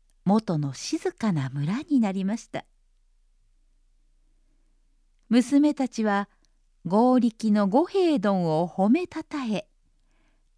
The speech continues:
憧れの的となったとか。若い衆はそんな娘たちを覗き見ては、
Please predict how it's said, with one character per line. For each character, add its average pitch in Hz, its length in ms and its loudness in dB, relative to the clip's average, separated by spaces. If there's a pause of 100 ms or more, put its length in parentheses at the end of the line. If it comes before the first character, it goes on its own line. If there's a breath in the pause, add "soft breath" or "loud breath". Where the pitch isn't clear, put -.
(120)
憧 156 420 -6
れ 143 120 -4
の 139 140 -4
的 135 320 -10
と 320 160 -6
な 320 120 -4
っ - 20 -14 (100)
た 339 120 -6
と 254 120 -8
か。 - 180 -10 (2250)
若 294 380 2
い 320 60 -2
衆 269 260 -2
は 247 160 2
そ 320 180 -2
ん 392 100 -6
な 381 100 -2
娘 381 360 -6
た 349 160 -2
ち 254 160 -2
を 240 100 2
覗 247 300 2
き - 160 -12
見 392 140 -10
て 359 180 0
は、 285 260 0